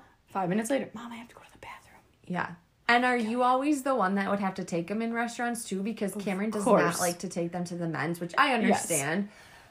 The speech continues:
Speaker 2: But
Speaker 1: Kurt will do it sometimes, but
Speaker 2: Yeah.
Speaker 1: no, it was usually me because I get it, the whole men's
Speaker 2: Yeah.
Speaker 1: bathroom thing. And especially in this day and age when
Speaker 2: You
Speaker 1: we
Speaker 2: just
Speaker 1: now
Speaker 2: never
Speaker 1: know
Speaker 2: know.
Speaker 1: about creepy men, 'cause
Speaker 2: Yes.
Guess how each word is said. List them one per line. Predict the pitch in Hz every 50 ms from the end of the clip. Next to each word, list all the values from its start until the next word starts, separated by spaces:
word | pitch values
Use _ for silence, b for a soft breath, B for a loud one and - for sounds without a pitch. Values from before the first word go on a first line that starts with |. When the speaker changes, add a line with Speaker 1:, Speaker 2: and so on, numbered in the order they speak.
| b _ _
Speaker 2:
But | 269 269 - - - -
Speaker 1:
Kurt | - - 453 403
will | 427 392
do | 339 269
it | 220 -
sometimes, | - 202 - 180 185 185 - - 185 170 - - - -
but | - 170 156
Speaker 2:
Yeah. | - 160 117 113 104 87 - 202 196
Speaker 1:
no, | 240 247 226 190 - 196 - -
it | 220
was | 202 196 196
usually | 180 156 151 160 156 156
me | 151 147 160
because | 196 208 262 254 196
I | 214 202
get | - 143 135
it, | 131 135 -
the | - 185
whole | 170 156 156 165 - - -
men's | 196 170 180 202 202 190
Speaker 2:
Yeah. | 170 156 151
Speaker 1:
bathroom | - - - - - 185
thing. | 175 226 220 214
And | 220 220 208 B B B B B B
especially | 220 226 - - 277 277 - 294 277
in | 240
this | 220 202 196
day | - 185 180 156 147
and | 143 143 160 165 - - -
age | - 139 139 147 160 175
when | 160 156 165 170 170 170 - - _ _ _
Speaker 2:
You | - 202 208
Speaker 1:
we | 220 196
Speaker 2:
just | 196
Speaker 1:
now | 180 175 175
Speaker 2:
never | 170 170
Speaker 1:
know | 175 175 175
Speaker 2:
know. | 175
Speaker 1:
about | 175 170 170 165 156 147 - -
creepy | - - 202 175 170 170 165 147
men, | 135 123 131 113 120 135 131 160 190
'cause | 196 180
Speaker 2:
Yes. | 180 180 175 170 - 156 170 180 - - - - - - -